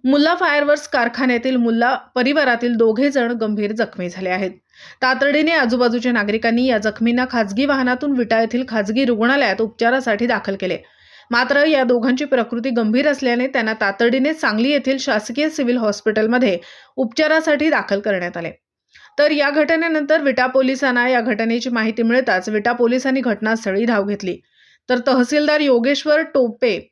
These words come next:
यांनीही घटनास्थळी धाव घेतली.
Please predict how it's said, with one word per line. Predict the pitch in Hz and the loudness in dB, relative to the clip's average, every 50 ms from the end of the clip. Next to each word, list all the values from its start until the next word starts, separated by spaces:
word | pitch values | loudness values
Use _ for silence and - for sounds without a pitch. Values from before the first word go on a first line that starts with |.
| _ _ _ _ _ _ _ _ - | _ _ _ _ _ _ _ _ -4
यांनीही | 233 240 240 254 262 294 311 320 311 226 196 214 | -2 0 2 2 2 2 2 0 0 -2 -2 -2
घटनास्थळी | 226 233 233 233 247 240 240 240 - 240 202 214 | -2 -2 0 0 0 -2 -2 -2 -2 -2 -2 0
धाव | 226 262 226 190 | 0 0 -2 -2
घेतली. | 190 185 - 196 202 | -4 -6 -8 -10 -10